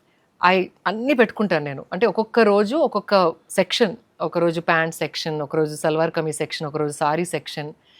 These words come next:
ఒక రోజు డ్రెస్, కాక్టైల్ డ్రెస్ సెక్షన్ అన్నీ బయట పెట్టుకొని చూస్తాను, చూశాను. And ఆ కలర్ మళ్ళీ వేసుకుంటానా, అలాంటి నేను ఎక్కువ కొన్నానా, నా ఏజ్‌కి,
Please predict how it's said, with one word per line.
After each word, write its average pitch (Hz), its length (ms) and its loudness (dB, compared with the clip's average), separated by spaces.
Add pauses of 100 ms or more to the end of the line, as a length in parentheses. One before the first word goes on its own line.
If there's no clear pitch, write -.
(480)
ఒక 123 160 0
రోజు 175 380 0
డ్రెస్, 165 300 0
కాక్టైల్ 165 380 2
డ్రెస్ 151 240 -6
సెక్షన్ 156 400 -4
అన్నీ 220 320 0
బయట 185 520 0
పెట్టుకొని 175 520 -2 (440)
చూస్తాను, 175 520 -4 (120)
చూశాను. 196 420 0 (260)
And 202 100 4
ఆ 196 80 6
కలర్ 208 280 6
మళ్ళీ 202 320 2
వేసుకుంటానా, 165 800 -2 (280)
అలాంటి 185 460 4
నేను 185 160 2
ఎక్కువ 175 200 -4
కొన్నానా, 160 600 2 (420)
నా 185 400 4
ఏజ్‌కి, 202 760 0